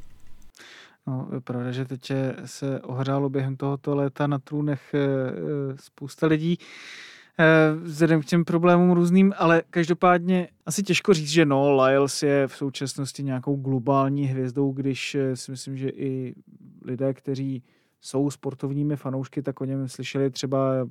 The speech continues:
mm, po druhé, po třetí v životě, jo? Že to není opravdu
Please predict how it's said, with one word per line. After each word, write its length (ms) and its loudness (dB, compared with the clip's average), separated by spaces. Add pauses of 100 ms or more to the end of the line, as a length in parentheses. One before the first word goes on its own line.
(120)
mm, 520 -12 (400)
po 100 -2
druhé, 320 0
po 140 -8
třetí 380 -4
v 40 0
životě, 440 2
jo? 220 4
Že 140 -4
to 120 -4
není 240 0
opravdu 460 -2